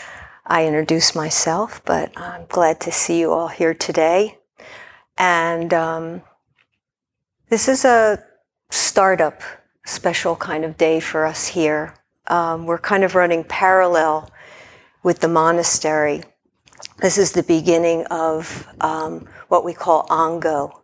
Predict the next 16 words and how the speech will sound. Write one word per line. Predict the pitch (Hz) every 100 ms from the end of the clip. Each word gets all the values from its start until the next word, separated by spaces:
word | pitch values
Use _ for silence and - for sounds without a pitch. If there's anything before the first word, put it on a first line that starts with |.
| _
the | 170
rains | 160 165 165 165 160 156
retreat, | 147 - 156 143 - - - _ _
even | 170 156
though | 151
we | 139 -
haven't | 160 - - _ - -
had | - 156 143
rains | 160 156 156 160 156 -
or | 170 160
monsoons | 156 151 151 - 175 160 160 147
here. | 147 135 160 - - - - - - - - -
Um, | 160 151 151 151
that's | 160 - - - -
its | 160 - -
origins. | 175 170 160 156 143 160 - -